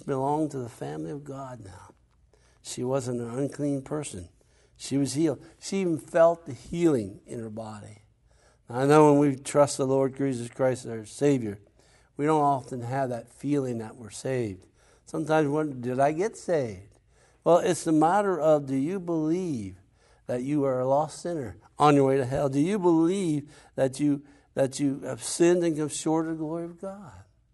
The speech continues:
Do you believe that Jesus is the only one that can save you, heal you of this disease called sin within you? We've all sinned and come short of the glory of God.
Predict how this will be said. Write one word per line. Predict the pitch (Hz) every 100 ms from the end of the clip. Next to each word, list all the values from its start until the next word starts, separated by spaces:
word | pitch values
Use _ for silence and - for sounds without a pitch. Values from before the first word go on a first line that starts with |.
| _ _ _ _ _ _
Do | -
you | 131 156
believe | 139 131 131 160 139 120
that | 110 - _ _ 107
Jesus | 107 143 175 165 139
is | 143 131
the | 135
only | 139 160 170
one | 160 143 151
that | 151
can | 156
save | 139 147 160 170
you, | 139 92 92 _ _ _ _ _
heal | - 196 226 214
you | 147 135
of | 139 139
this | 135 135 -
disease | 143 127 165 185 170
called | 165 165 160
sin | - - 185 175
within | 156 160 175
you? | 160 120 85 - _ _ _
We've | 147 165
all | 190 196
sinned | 180 - 139 117 92
and | 98 101
come | 110
short | - 127 113
of | 113
the | 104
glory | 107 110
of | 107 95
God. | 101 92 82